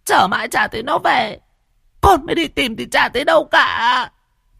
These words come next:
Cụ ơi, cụ hô hoán người tìm giúp con với. Nó mà có mệnh hệ gì thì con sống làm sao nổi à cụ ơi.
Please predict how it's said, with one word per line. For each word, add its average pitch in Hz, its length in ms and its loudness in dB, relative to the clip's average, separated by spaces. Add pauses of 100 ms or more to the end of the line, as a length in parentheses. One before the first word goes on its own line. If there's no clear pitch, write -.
(140)
Cụ - 340 -2
ơi, 247 240 -8 (840)
cụ 240 240 2
hô 254 180 6
hoán 247 260 2
người 262 160 0
tìm 226 240 -10
giúp 247 200 -8
con 254 220 -2
với. - 400 -6 (680)
Nó 359 220 0
mà 277 120 2
có 277 140 0
mệnh 269 220 -4
hệ 226 220 -6
gì 240 220 -6
thì - 80 -10
con 262 160 -4
sống 320 180 -2
làm 214 180 4
sao 302 280 0
nổi 233 300 0
à 208 80 -8
cụ 233 200 -8
ơi. 277 560 -4